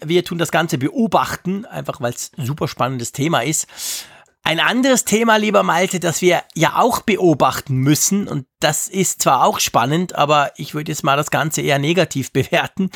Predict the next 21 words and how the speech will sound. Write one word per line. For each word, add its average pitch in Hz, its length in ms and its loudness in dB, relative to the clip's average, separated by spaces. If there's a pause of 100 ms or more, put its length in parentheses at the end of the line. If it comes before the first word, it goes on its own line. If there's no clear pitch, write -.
(480)
Das 156 220 4
ist 233 160 4
ja 226 100 2
die 180 140 0
Geschichte 190 400 2
mit 165 180 0
den 151 140 0
U 170 160 4
S 165 160 0
A 151 220 2
und 160 180 -2
China, 160 360 0
der 139 140 0
Handelskonflikt, 139 1000 0 (320)
Stichwort 131 480 0
Huawei 127 460 2
zum 123 180 -4
Beispiel, 143 480 -2 (640)
ähm, 151 400 2
wo 151 160 2
ja 165 340 4